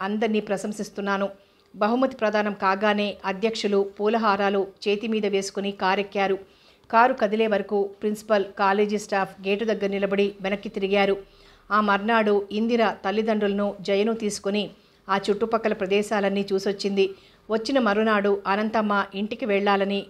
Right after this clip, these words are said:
గొణగటం మొదలుపెట్టింది. మొదట ఇందిర వినిపించుకోలేదు, కానీ ప్రతిరోజు అదే మాట వల్లిస్తుంటే, "ఏమిటి నాన్న, అమ్మ చెవిలో రొద చేస్తోంది? నీకు తొందరగా ఉందా వెళ్లాలని? అసలు అక్కడ కాపురం ఎందుకు? ఎత్తివేయండి,"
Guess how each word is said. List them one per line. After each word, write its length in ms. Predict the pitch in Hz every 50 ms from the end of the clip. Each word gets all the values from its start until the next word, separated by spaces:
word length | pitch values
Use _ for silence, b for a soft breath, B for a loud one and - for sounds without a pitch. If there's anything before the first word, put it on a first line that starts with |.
| - 196 190
గొణగటం 400 | 196 196 214 214 214 226 220 208
మొదలుపెట్టింది. 680 | 190 185 196 202 202 214 196 190 - 208 202 196 196 196 B B B B B B B B -
మొదట 480 | 208 208 226 226 247 240 233 208 202 - - 208
ఇందిర 240 | 202 220 226 226 226
వినిపించుకోలేదు, 880 | 202 196 196 190 220 208 202 - - 208 202 202 202 196 202 196 196 - -
కానీ 220 | 214 202 202 220 214
ప్రతిరోజు 640 | 220 208 196 - 226 233 233 226 220 226 214 202 214 -
అదే 180 | 190 190 214 220
మాట 240 | 226 214 208 220
వల్లిస్తుంటే, 680 | 202 196 202 208 202 - - 196 196 - 208 202 196 202 B B B B B B -
"ఏమిటి 420 | 208 202 214 226 247 269 269 - 214
నాన్న, 420 | 208 208 202 202 196 196 196 196 - _ -
అమ్మ 160 | 196 208 226
చెవిలో 400 | 240 233 - 214 202 220 233 220
రొద 140 | 202 202 202
చేస్తోంది? 640 | 214 208 214 208 214 - 208 202 196 202 196 226 - B B B B B B _
నీకు 260 | 202 214 240 226 285
తొందరగా 400 | - 254 214 202 220 220 226 226
ఉందా 240 | 208 202 202 208 202
వెళ్లాలని? 640 | 196 202 202 196 208 208 196 202 196 208 247 302 - B B B B B B -
అసలు 220 | 196 202 - 262 262
అక్కడ 160 | - 233 233
కాపురం 400 | - 208 196 214 - 254 240 233
ఎందుకు? 400 | 220 214 220 220 208 214 214 220 220 - 196
ఎత్తివేయండి," 680 | 202 202 - 240 240 226 220 208 202 196 190 185 190